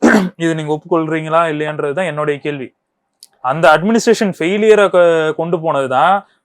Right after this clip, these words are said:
கமிஷனர் ஒ-, ஒரே ஒரு அக்யூஸ்டுன்னு சொன்னதுதான், அமைச்சர்கள் வந்து இந்த மாதிரி இது அரசியலாக்காதீங்கன்னு சொன்னதுதான் பெரும் பிரச்சனையா இதற்கான ஒரு மூல காரணம்னு நான் சொல்றேன்.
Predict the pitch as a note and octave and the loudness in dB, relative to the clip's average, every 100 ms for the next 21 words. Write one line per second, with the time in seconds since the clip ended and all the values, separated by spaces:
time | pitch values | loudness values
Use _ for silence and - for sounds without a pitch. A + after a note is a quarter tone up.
0 | _ D3+ G3+ A#3 G#3+ F#3+ F3 E3+ D#3+ D#3 | _ 0 0 2 4 6 6 4 4 2
1 | D3+ D3 D#3+ F3+ E3+ D3 E3 D3 E3 D3 | 0 0 2 2 2 2 -2 -6 -10 -8
2 | D3 D#3+ C#3+ C3 D3 G#3+ - _ _ D3 | -6 -4 -4 0 0 0 -4 _ _ -2
3 | E3+ F#3 A3 G3+ F#3 F3 E3 F#3 F3+ D#3+ | 0 2 2 4 2 0 -2 -2 -2 -2
4 | D3+ D#3 E3+ E3+ D#3 D3 C#3+ G3 F3 E3 | 0 0 0 0 -2 0 -2 0 -2 0
5 | D#3 D#3 D#3 C#3+ D3 D3+ C3+ C3+ A3 - | -2 -2 -8 -8 -6 -6 -2 -2 -2 -4
6 | _ _ - D#3+ A#3 G#3+ G3 F3+ E3+ G#3 | _ _ -4 0 2 4 2 0 -2 0
7 | G#3 F#3+ F#3 E3+ E3 D#3 F#3+ G#3 F3+ E3 | 2 2 2 2 0 0 0 2 4 2
8 | D#3 F#3+ G#3+ F3 F#3 F3 C#3 | 2 -2 -2 -2 0 -2 -4